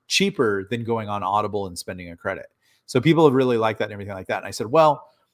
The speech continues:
we need one more kind of, like, thing to get people to subscribe and show up on a weekly basis."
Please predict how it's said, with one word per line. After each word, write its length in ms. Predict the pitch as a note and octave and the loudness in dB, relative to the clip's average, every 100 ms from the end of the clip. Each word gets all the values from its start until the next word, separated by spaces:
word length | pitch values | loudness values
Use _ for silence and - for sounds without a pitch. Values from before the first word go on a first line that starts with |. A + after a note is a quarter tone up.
| _ - | _ -6
we 140 | A#2+ | -2
need 200 | C#3+ B2+ | 0 0
one 280 | A2+ C#3+ F3 | 2 4 4
more 440 | D#3 D3 C#3 B2+ - | 2 0 0 -2 -6
kind 220 | - A#2+ | -6 -4
of, 80 | G#2+ | -4
like, 200 | G2+ F2+ - | -4 -6 -14
thing 440 | - B2 A2+ G#2+ | -8 -6 -6 -8
to 120 | - F#2+ | -14 -10
get 200 | G#2 - | -10 -10
people 300 | A2 A2 G2+ | -10 -10 -10
to 240 | - G2 | -10 -12
subscribe 560 | - F#2+ - F#2+ F#2 F2+ | -10 -12 -4 -2 -2 -6
and 120 | F#2 | -10
show 140 | G2 | -6
up 120 | F#2+ F2+ | -6 -8
on 60 | |
a 60 | E2+ | -12
weekly 280 | F#2 - G2 | -14 -12 -4
basis." 500 | A2+ A2+ - - | -4 -4 -10 -18